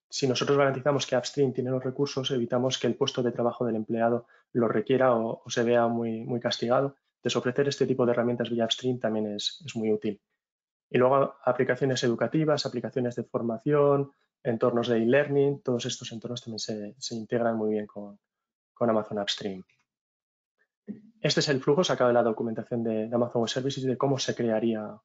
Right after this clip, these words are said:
una, un, un entorno de AppStream. Eh, en el, en la consola de A W S tenemos lo que llaman Image Builder.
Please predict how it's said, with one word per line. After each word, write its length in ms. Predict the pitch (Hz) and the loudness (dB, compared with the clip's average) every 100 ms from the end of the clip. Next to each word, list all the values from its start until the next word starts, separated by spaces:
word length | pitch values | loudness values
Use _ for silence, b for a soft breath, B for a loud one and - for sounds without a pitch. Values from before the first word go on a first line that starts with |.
| _ _ _ _ | _ _ _ _
una, 580 | 143 123 113 107 107 - - | -2 2 4 2 0 -8 -6
un, 260 | 120 110 | -6 -6
un 140 | - 123 | 0 0
entorno 260 | 110 117 | 2 0
de 80 | 110 | 0
AppStream. 400 | 107 - 151 175 - _ _ _ _ _ _ | 0 0 0 0 -2 _ _ _ _ _ _
Eh, 560 | 135 127 120 120 120 - _ - - _ | 4 4 4 4 0 -4 _ -18 -18 _
en 120 | 143 131 | 2 4
el, 220 | 127 123 - | 4 2 2
en 120 | 139 | 4
la 100 | 135 | 4
consola 280 | 131 156 147 | 2 4 4
de 60 | |
A 40 | 143 | 4
W 260 | 139 139 | 4 4
S 180 | 151 143 | 2 0
tenemos 220 | 127 120 | -2 -2
lo 100 | 120 | -2
que 80 | 120 | -2
llaman 400 | 120 120 120 123 | 2 4 2 2
Image 300 | 127 123 - | 0 0 -2
Builder. 400 | 147 156 156 160 | -2 2 0 -2